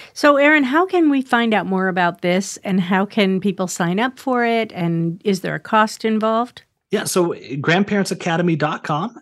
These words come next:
Speaker 2: is where anyone who's listening can find out more. We have free resources. Uh, we have a, a membership where you get access to over, I have over a hundred of them that are readily available for, for members, and also,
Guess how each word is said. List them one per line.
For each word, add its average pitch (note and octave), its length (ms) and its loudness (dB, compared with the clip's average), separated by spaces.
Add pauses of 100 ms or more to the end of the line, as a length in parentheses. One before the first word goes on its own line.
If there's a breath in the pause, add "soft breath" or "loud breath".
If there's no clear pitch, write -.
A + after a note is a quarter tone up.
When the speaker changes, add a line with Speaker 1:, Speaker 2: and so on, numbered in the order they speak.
Speaker 2:
is B2+ 260 -4
where C#3 420 -2 (380)
anyone D3 420 0
who's C#3 220 -2
listening D3 380 -2
can B2+ 100 -2
find C#3 260 -4
out C3 140 -4
more. B2+ 380 -4 (380 loud breath)
We C3+ 120 2
have B2 220 0
free C#3+ 340 0
resources. F#3+ 880 -2 (100)
Uh, A2 280 -4
we C3 120 2
have A#2+ 220 2
a, G#2+ 220 -4
a G#2 420 -4
membership E3+ 840 0
where A#2 480 0 (480 soft breath)
you A#2+ 140 0
get B2 140 4
access D3 440 0
to C3 120 -4
over, B2+ 580 -2
I A2 80 -8
have A#2+ 140 -2
over C3+ 240 2
a A2+ 60 -2
hundred C3+ 340 2
of C#3+ 100 0
them D3+ 140 0
that B2+ 160 2
are A#2 100 2
readily B2 360 2
available B2 600 0
for, C3+ 220 -2 (140)
for A#2+ 200 -4
members, C3+ 560 0
and A2+ 220 -2
also, A#2+ 520 0